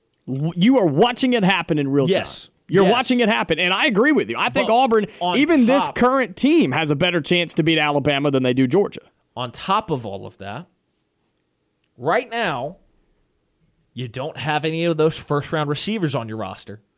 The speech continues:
Speaker 2: when you had 'em lined up for years, from, like, Julio all the way to Jameson Williams. You had 'em from that entire span. You had at least one. Sometimes you had four.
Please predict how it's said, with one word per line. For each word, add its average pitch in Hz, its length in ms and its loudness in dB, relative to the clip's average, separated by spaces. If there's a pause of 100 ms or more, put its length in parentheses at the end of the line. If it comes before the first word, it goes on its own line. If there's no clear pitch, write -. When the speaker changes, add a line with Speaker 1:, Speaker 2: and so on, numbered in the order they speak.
(600)
Speaker 2:
when 135 180 -8
you 123 100 -12
had 165 280 -2
'em 139 180 -8
lined 175 340 -2
up 202 160 0
for 160 300 -6
years, 120 500 -6
from, 147 140 -16
like, 131 220 -14
Julio 254 720 -2 (500)
all 233 280 2
the 214 120 -6
way 220 260 2
to 196 100 -4
Jameson 196 520 -4
Williams. 123 540 -8 (580)
You 165 140 -2
had 165 180 -2
'em 143 100 -12
from 156 180 -8
that 185 200 -2
entire 208 480 -2
span. 214 300 -2
You 147 80 -6
had 185 180 -2
at 180 60 -8
least 208 200 -8
one. 233 360 -2 (500)
Sometimes 269 400 -2
you 233 80 2
had 277 180 0
four. 294 440 2